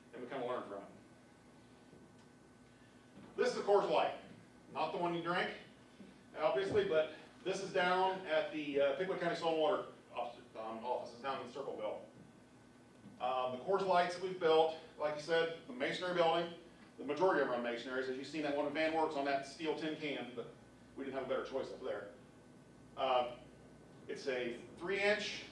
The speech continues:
Schedule forty steel, pipe five foot long. As you can see,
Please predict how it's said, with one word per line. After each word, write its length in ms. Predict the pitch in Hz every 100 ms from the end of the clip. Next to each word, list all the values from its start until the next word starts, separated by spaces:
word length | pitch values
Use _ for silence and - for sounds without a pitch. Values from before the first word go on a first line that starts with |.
| -
Schedule 280 | - 180 180
forty 240 | 175 180
steel, 520 | 151 - 185 185 185 - - - - - - -
pipe 260 | 165 170 165
five 200 | 151 -
foot 160 | 165
long. 380 | 170 170 170 - - - - - -
As 80 | -
you 60 | -
can 80 |
see, 100 | -